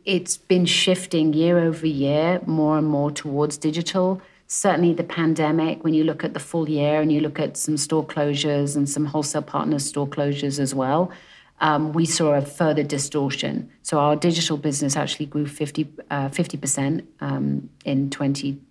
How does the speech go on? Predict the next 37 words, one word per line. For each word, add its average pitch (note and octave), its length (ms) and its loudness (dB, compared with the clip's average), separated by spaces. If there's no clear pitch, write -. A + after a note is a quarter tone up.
twenty. D3+ 480 0
Um, D#3 320 0
but, - 320 -2
you A3+ 100 4
know, A#3 400 6
it, F3+ 220 -2
you E3 240 2
know, D#3+ 140 6
we E3+ 160 2
are F3+ 40 4
still G3+ 260 4
having E3+ 200 6
conversations D#3+ 640 2
about D3 240 2
where D#3 240 4
it's D3 140 -2
gonna D3+ 180 2
exactly D3 520 0
settle. F#3 500 2
But F3+ 120 4
I F3 60 6
think G#3+ 280 2
the F3 80 0
consumers, E3 920 2
I - 60 -2
mean, D#3+ 140 4
it's C#3+ 120 -2
here E3+ 140 2
to D#3 100 -6
stay. C#3+ 300 2
The C#3+ 80 -6
consumers D3 640 0
definitely, D3 840 0
um, C#3+ 500 0
been F3 180 8
shopping E3 460 4
digitally E3 720 2